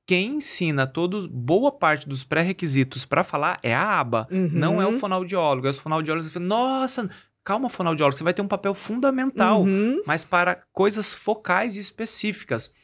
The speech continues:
Speaker 1: Tem estudos que mostram, e aqui a gente conclui essa parte do tratamento, que o pior paciente aba, ele é significamen-, significativamente
Speaker 2: Melhor.
Speaker 1: melhor do que o paciente de terapia eclética.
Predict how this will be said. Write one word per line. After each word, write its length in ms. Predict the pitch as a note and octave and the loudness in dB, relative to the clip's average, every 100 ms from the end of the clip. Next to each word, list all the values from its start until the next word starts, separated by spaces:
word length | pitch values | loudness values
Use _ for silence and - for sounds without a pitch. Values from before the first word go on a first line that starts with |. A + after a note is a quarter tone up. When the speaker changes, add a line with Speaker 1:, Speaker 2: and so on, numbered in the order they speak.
| _ - _ _ _ | _ -20 _ _ _
Speaker 1:
Tem 160 | F#3 | 0
estudos 520 | C4 - - F3 C#3+ - | 0 -2 -2 -2 -2 -2
que 80 | |
mostram, 480 | B2 C3 E3 D#3+ B2+ | 0 4 4 2 -2
e 80 | A#2+ | -2
aqui 160 | B2 C#3 | -2 -4
a 20 | |
gente 180 | C#3 - | -4 -2
conclui 380 | C#3+ C3 D#3 | -2 0 0
essa 160 | D3+ - | 0 -2
parte 400 | - B2+ B2 A#2 | 0 0 0 -6
do 80 | A2+ | -12
tratamento, 640 | B2 - A2+ D#3+ D#3 - - - _ _ | -12 -8 -4 -2 -4 -8 -14 -20 _ _
que 140 | _ E3 | _ 0
o 60 | |
pior 960 | D#3 - - G3+ F#3+ E3+ F#3+ G#3 B2+ B2 - - | 0 -6 -6 0 2 4 4 4 2 -2 -10 -4
paciente 760 | C#3 - - C#3+ B2 B2 - - _ | -2 0 2 2 2 0 -4 -8 _
aba, 600 | D3 D#3 C3 G#2+ A2+ - _ _ _ | 0 2 2 0 -2 -10 _ _ _
ele 140 | D3 D3 | 0 0
é 60 | |
significamen-, 960 | C#3 - A#3 A3+ G#3 F#3+ - D3+ D3 D#3 | 2 0 -2 -4 -6 -8 -6 -4 -4 -6
significativamente 880 | - F#3+ G#3 - E3 D#3+ F3 F#3 F3 | -6 -4 -2 -2 -4 -4 -2 0 0
Speaker 2:
Melhor. 240 | D#3+ E3 E3+ | 0 2 2
Speaker 1:
melhor 280 | D3+ D3+ D#3+ | 2 0 -2
do 80 | |
que 100 | D#3 | -6
o 40 | D#3+ | -6
paciente 420 | D#3 C#3+ D3+ C#3 | -4 -4 -4 -6
de 60 | - | 0
terapia 340 | C#3+ C3+ D3+ | 0 2 0
eclética. 640 | D3+ C3+ A#2 - - G#2 | 2 2 2 0 -2 -4